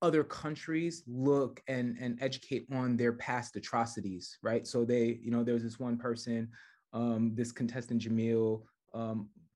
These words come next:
you know, really, really dope guy. He's a dancer that was in Germany, and he was dancing in Germany for a while. And he was talking about, like, how Germany educates on the Holocaust and how they educate on World War Two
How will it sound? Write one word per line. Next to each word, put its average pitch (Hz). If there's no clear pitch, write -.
you 120
know, 110
really, 139
really 131
dope 123
guy. 120
He's 123
a -
dancer 127
that 117
was 117
in 139
Germany, 113
and 107
he 127
was 113
dancing 120
in 107
Germany 113
for 110
a 107
while. 107
And 107
he 139
was 139
talking 123
about, 113
like, 113
how 143
Germany 127
educates 123
on 123
the 120
Holocaust 110
and 123
how 127
they 127
educate 117
on 110
World 110
War 110
Two 104